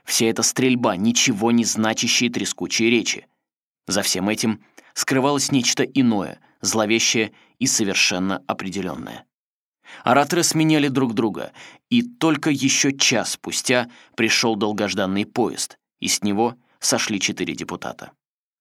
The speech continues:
Все четверо сказали витиеватые речи о необходимости прекратить бесчинство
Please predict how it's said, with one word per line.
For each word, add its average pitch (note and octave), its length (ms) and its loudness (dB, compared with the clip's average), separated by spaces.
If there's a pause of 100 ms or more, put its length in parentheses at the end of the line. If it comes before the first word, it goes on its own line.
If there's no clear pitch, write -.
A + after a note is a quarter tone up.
(420)
Все - 180 4
четверо C#3 480 2 (200)
сказали E3 440 2
витиеватые C#3+ 580 2
речи B2 380 2
о B2+ 60 0
необходимости A#2 760 0
прекратить B2+ 640 0
бесчинство C3 760 0